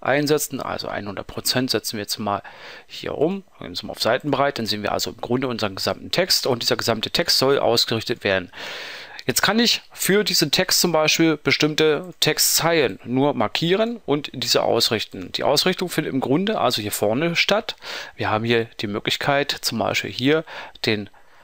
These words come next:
linksbündigen Satz einzurichten. Wir können diesen Absatz zum Beispiel zentriert ausrichten oder rechts ausrichten.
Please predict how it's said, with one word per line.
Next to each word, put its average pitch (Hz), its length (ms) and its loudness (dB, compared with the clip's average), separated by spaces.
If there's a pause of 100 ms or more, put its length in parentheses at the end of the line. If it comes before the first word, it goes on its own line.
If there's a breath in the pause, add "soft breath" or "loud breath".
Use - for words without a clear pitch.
(140 loud breath)
linksbündigen 160 840 2
Satz 147 260 2
einzurichten. 123 640 0
Wir - 40 -20
können 104 280 -8
diesen - 240 -4
Absatz - 380 0
zum 104 100 -6
Beispiel 101 260 -4
zentriert - 800 -2 (160)
ausrichten 123 720 0
oder 110 500 0 (260 loud breath)
rechts - 500 -2
ausrichten. 104 600 0